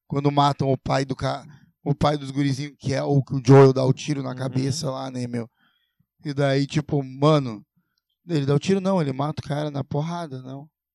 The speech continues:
Speaker 2: Eu acho que
Speaker 1: Que
Speaker 2: na
Speaker 1: é o cara
Speaker 2: faca,
Speaker 1: que
Speaker 2: ele puxa
Speaker 1: Ah,
Speaker 2: a faca,
Speaker 1: puxa a
Speaker 2: eu
Speaker 1: faca,
Speaker 2: acho.
Speaker 1: é a faca. Que daí é o cara que enfiou a, a, o pedaço lá de taco de beisebol na
Speaker 2: Hum.
Speaker 1: barriga.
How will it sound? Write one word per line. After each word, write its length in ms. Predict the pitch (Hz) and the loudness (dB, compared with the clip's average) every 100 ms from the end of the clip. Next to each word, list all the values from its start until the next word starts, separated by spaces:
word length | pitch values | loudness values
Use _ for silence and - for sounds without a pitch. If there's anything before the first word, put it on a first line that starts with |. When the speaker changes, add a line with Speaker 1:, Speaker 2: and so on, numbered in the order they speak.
| _ _ _ | _ _ _
Speaker 2:
Eu 100 | 135 | -8
acho 120 | 147 | -8
que 60 | - | 0
Speaker 1:
Que 60 | |
Speaker 2:
na 60 | 160 | 2
Speaker 1:
é 20 | |
o 20 | |
cara 200 | 147 160 | 2 2
Speaker 2:
faca, 260 | 185 - 151 | 0 -2 -8
Speaker 1:
que 180 | 120 165 | -10 -12
Speaker 2:
ele 140 | 156 | -12
puxa 300 | 151 180 185 | -10 -6 2
Speaker 1:
Ah, 220 | 175 190 | 4 4
Speaker 2:
a 40 | 180 | 0
faca, 140 | 160 | -4
Speaker 1:
puxa 140 | 185 - | -4 0
a 40 | |
Speaker 2:
eu 60 | 147 | 2
Speaker 1:
faca, 140 | 151 | 2
Speaker 2:
acho. 120 | 143 | 2
Speaker 1:
é 80 | 139 | -8
a 60 | 131 | -6
faca. 380 | 123 135 - _ _ _ _ | -2 -2 -4 _ _ _ _
Que 100 | 147 | 0
daí 120 | 139 | 4
é 80 | 147 | 4
o 60 | |
cara 240 | 151 156 156 | 4 0 -4
que 160 | - | -10
enfiou 340 | - - 175 165 | -12 -6 -4 -2
a, 560 | 180 180 147 120 113 _ _ _ _ _ | -4 -6 -10 -14 -18 _ _ _ _ _
a, 140 | 135 | -6
o 60 | 127 | -4
pedaço 540 | - 131 131 143 - | -2 0 0 0 -2
lá 120 | 143 131 | -8 -8
de 580 | 123 113 104 98 98 - _ _ | -8 -8 -10 -12 -16 -20 _ _
taco 220 | 123 - | -8 -8
de 120 | 123 | -12
beisebol 460 | 117 127 135 123 123 | -6 -6 -4 -4 -2
na 80 | 120 | -2
Speaker 2:
Hum. 40 | |
Speaker 1:
barriga. 520 | 123 120 120 120 104 | -4 -4 -6 -8 -12